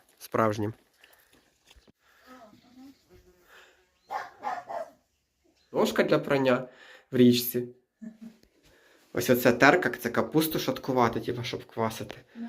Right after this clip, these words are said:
Speaker 2: у нас таке теж
Speaker 1: А диви, яка архаїка, який замок, м? У нас такі були колись там в городку цілих два.
Speaker 2: Ого.
Speaker 1: Ого.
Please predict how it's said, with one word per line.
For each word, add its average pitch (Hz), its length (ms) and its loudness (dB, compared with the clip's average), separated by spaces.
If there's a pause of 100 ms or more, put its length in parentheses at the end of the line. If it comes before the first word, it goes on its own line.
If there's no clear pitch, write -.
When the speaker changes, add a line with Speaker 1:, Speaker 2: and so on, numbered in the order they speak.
Speaker 2:
у 233 40 -10
нас 226 180 -12
таке - 320 -12
теж 226 120 -16 (120)
Speaker 1:
А - 60 0
диви, 123 180 4
яка 120 220 4
архаїка, 107 520 -2
який 104 180 -6
замок, 101 440 -6
м? 214 240 -4 (1160)
У - 160 -12
нас 123 140 4
такі - 220 0
були 139 240 10
колись - 280 4
там - 140 -2
в 143 100 0
городку 151 420 -4
цілих 143 320 -4
два. 143 300 -6 (1000)
Speaker 2:
Ого. 220 380 -6 (340)
Speaker 1:
Ого. 113 460 -2